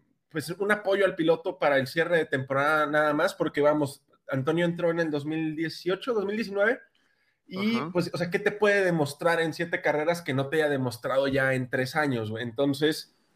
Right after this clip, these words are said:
Speaker 2: Pe-, pero, a ver, Tinoco, es que creo que lo estamos juzgando mal, o sea, yo, yo sí lo veo. El, el problema de Alfa Romeo creo que es que no tiene un carro, eh, competitivo, y, y, y yo creo que Giovinazzi este año, Tinoco,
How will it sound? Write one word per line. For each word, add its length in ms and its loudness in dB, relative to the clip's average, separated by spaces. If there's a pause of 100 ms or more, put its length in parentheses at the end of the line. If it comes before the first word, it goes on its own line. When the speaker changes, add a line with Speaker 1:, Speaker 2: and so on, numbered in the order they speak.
(140)
Speaker 2:
Pe-, 160 4 (320)
pero, 340 10
a 100 2
ver, 180 -2
Tinoco, 440 -4
es 100 -6
que 140 -16
creo 220 -4
que 80 -14
lo 100 -2
estamos 400 -8
juzgando 460 -10
mal, 400 -4
o 80 2
sea, 520 0 (1400)
yo, 240 6
yo 160 -2
sí 160 -4
lo 160 8
veo. 440 6 (600)
El, 200 -4
el 140 -6
problema 440 -2
de 120 4
Alfa 220 -2
Romeo 340 -4
creo 140 -2
que 80 -10
es 80 -14
que 80 -10
no 160 -6
tiene 200 -4
un 120 -6
carro, 840 2 (600)
eh, 380 -4
competitivo, 880 0 (460)
y, 240 -2
y, 420 0
y 160 -4
yo 120 8
creo 160 2
que 120 4
Giovinazzi 580 4
este 300 0
año, 300 2
Tinoco, 600 0